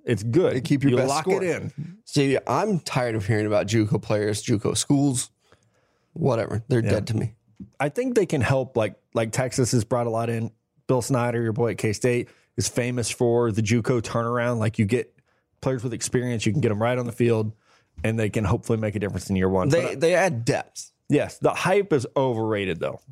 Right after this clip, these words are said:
Speaker 2: Yeah, like, every quarterback that gets kicked out of Florida State thinks he's gonna go
Speaker 1: <laughs>
Speaker 2: on
Speaker 1: Right.
Speaker 2: to be,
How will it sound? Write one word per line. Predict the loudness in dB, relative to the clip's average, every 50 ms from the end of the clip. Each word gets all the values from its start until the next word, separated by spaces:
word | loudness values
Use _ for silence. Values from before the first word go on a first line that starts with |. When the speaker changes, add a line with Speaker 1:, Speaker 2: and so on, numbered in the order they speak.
| -4 _
Speaker 2:
Yeah, | 2 4 4
like, | 4 2 0 0 0
every | 0 2 2 0 -2
quarterback | 0 2 4 4 4 4 2 2 0 0 -2
that | 0 0
gets | 0 0 0 -2
kicked | -2 -2 -2 -2 2 2
out | 2 2
of | 2 0
Florida | 0 0 0 0 0
State | 0 0 0 0 0 0 -2
thinks | -2 -2 0 0
he's | 0 0
gonna | 0 0 0 -2 -2
go | -2 -2 -2 0 0
Speaker 1:
<laughs> |
Speaker 2:
on | 0 0 -2
Speaker 1:
Right. | -2
Speaker 2:
to | -4 -4
be, | -6 -4 -4 -2 -2 -4